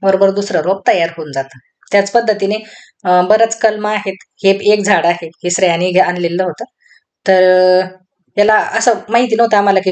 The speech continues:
फुलं येतील. त्याच्यानंतर फुलं आली आणि ज्या कुंड्या खराब झालेल्या होत्या त्यांना कलर दिला.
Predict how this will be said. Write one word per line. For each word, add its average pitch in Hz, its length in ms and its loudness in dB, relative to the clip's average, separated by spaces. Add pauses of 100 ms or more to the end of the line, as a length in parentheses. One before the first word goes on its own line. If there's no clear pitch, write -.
फुलं 180 160 0
येतील. 165 280 -4 (220)
त्याच्यानंतर 175 480 -4
फुलं 170 160 -2
आली 170 220 0
आणि 185 280 -2 (420)
ज्या 190 100 0
कुंड्या 202 320 0
खराब 196 220 0
झालेल्या 170 380 -4
होत्या 175 180 -4 (160)
त्यांना 170 220 -4
कलर 208 380 0
दिला. 190 220 -4